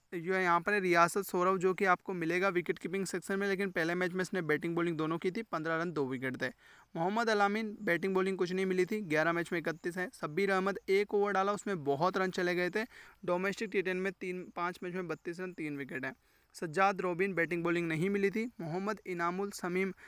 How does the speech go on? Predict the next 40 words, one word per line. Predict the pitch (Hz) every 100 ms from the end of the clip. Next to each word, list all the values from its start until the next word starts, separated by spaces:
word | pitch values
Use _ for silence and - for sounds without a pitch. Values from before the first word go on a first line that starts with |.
| - -
इन्होंने | 185 196 - 185
एक | 208 220
ओवर | 208 214
डाला | 185 180
था | 208
जिसमें | 190 - 196
ये | 180
विकेटलेस | 160 190 185 190 180
थे | 208 240 -
और | 151 156
ग्यारह | 147 160 170
टी | 180 165
टेन | 165
में | 165
इससे | 160 160
पहले | 151 170
ज़ीरो | 165 156 139
विकेट | 131 123 127
है। | 131 - - - -
तो | 170
यहाँ | 170 170 233
से | 240 240
जो | 247
मेरे | 214 214
को | 233
इंपॉर्टेंट | 196 202 190 208 190
प्लेयर | 202
लग | 165 175
रहे | 190 185
हैं | 196
वो | 180 156
हैं | 180
मोहम्मद | 180 156 165 175
असदुज्जमान, | - 147 170 175 160 147 165 226 - - -
अशरफुल | 180 214 214 220 202
रूपू, | 160 160 - 226 - -
मोह-, | 170 185 -
एमडी | 185 190 208 - 165
नजरुल | 175 165 185 190
इस्लाम, | 165 - 175 202